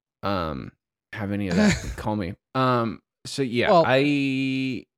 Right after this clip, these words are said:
Speaker 1: I spent, I spent three hours last night on the phone and, uh, two hours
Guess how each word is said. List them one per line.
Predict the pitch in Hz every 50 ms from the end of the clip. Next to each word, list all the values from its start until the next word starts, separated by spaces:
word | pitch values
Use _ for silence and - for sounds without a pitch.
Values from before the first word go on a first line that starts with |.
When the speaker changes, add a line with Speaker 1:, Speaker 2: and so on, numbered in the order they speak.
| _ _ _ _ -
Speaker 1:
I | 120
spent, | 120 - - 165 143 - _ _
I | - 110 120
spent | 117 - - 185 160 139
three | - - 156 175 190 196
hours | 175 170 165 165 160 156 -
last | 135 120 117 113 - -
night | - 95 92 92
on | 87 87
the | 85 78
phone | - - 87 71 65 62 65 67 67 104 120 - _ _ _ _ _ _ _ _ -
and, | - 104 113 110 104 101 90 87 90 87 87 90 78 - - - _ _ _ _ -
uh, | 95 104 104 101 - - 131 131 131 131 131 123 127 127 123 110 107 110 _ _ _ 80 73 76 87 - -
two | - - 139 135 135
hours | 131 127 120 120 117 117 117 113 113 - - -